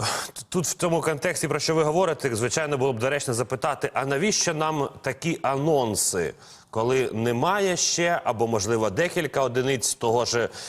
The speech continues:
того ж Сапсану, а вже розповіли про його дальність, про його ефективність, про його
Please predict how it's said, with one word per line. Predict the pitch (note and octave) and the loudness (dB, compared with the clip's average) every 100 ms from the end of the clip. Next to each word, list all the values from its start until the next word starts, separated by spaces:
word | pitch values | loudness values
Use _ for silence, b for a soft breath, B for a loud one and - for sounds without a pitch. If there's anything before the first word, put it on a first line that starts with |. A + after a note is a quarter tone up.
| B | B
того | B2+ A#2+ A#2+ | -2 0 2
ж | |
Сапсану, | - A#2 - C3+ A#2+ A2+ G#2+ | 0 -2 0 0 2 0 2
а | A2+ | 0
вже | F#2+ C#3 E3 | 0 0 0
розповіли | C#3 A#2+ A2 A2 G#2 | 0 0 2 2 2
про | G2 | 0
його | F2 F2 | 2 0
дальність, | D#2 E3 F3 D3+ D3 - | 0 0 0 -2 -2 -4
про | F#2 F2 | -2 0
його | E2+ | 0
ефективність, | E2+ F2+ - F#3+ E3 D#3 C3+ - | 0 -6 -2 0 0 0 -2 -2
про | F#2 | -2
його | F2 F2 F#2+ | 0 2 2